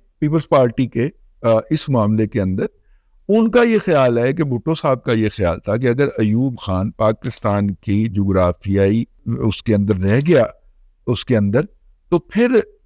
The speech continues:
मुजीबुर रहमान वजीर आजम बनेगा ना, उसके पास एक सौ सड़सठ सीट है, भुट्टो साहब के पास सिर्फ एटी सिक्स है, आधी से भी कम या आधी के करीब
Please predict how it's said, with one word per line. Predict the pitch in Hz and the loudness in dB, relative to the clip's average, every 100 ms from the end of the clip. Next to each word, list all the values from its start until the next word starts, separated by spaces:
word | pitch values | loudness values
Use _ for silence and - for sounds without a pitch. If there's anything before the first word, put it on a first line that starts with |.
| 127 | -4
मुजीबुर | 113 123 180 | -2 -2 -2
रहमान | 185 143 123 | 0 0 0
वजीर | 110 101 95 | 0 0 0
आजम | 92 98 | 0 -2
बनेगा | 90 85 92 | -4 -4 -4
ना, | 440 | -4
उसके | 320 - | -6 -8
पास | - 156 - | -6 -4 -4
एक | 101 | -6
सौ | 98 | -8
सड़सठ | - 123 - | -8 -6 -4
सीट | 185 180 160 | -4 -4 -6
है, | 151 | -6
भुट्टो | 107 85 151 | -6 -4 -4
साहब | 151 139 | -2 -2
के | 127 | -2
पास | 127 101 | -4 -2
सिर्फ | 147 156 | -2 -2
एटी | 135 135 | -2 -2
सिक्स | 123 123 - | -4 -6 -10
है, | - _ _ _ _ - 110 | -20 _ _ _ _ -4 0
आधी | 113 127 | 0 0
से | 143 | -2
भी | 139 | -2
कम | 131 104 - _ _ _ _ _ _ _ _ - | -2 -4 -4 _ _ _ _ _ _ _ _ 0
या | 127 | 2
आधी | 127 110 110 | 2 2 0
के | 113 120 | -2 -4
करीब | 113 120 120 | -2 0 -2